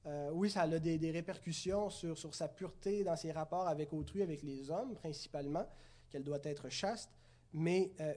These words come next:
aussi dans sa, dans sa piété profonde, dans, dans, dans sa dévotion face à Dieu. Alors, il est question de ses dispositions intérieures. Et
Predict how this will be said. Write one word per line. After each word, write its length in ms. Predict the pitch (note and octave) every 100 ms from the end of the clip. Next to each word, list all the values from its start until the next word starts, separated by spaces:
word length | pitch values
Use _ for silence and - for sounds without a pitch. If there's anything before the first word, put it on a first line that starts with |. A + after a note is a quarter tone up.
| -
aussi 300 | F3 - G#3
dans 120 | F3+
sa, 200 | E3+ E3+
dans 180 | E3 D#3+
sa 140 | F3+
piété 340 | - G3+ G3+
profonde, 580 | A3+ - F3 G#3+ A3 E3+
dans, 240 | D3+ D3 C#3+
dans, 140 | C#3+
dans 160 | C#3+ C#3+
sa 220 | - D#3
dévotion 640 | D#3 F#3+ A3+ G#3 - G#3
face 240 | D#3 D3 D3
à 80 | C#3
Dieu. 260 | C3 B2+ B2+ - - - - - - - - - - - - - - -
Alors, 100 | D3+
il 60 | E3
est 60 | E3
question 360 | F#3 F3+ G#3+
de 60 | G#3
ses 100 | F#3
dispositions 760 | D#3+ G3 - G3 F3 E3+ G3+ E3+
intérieures. 540 | E3+ E3+ D#3 D3+ C3+
Et 80 | E3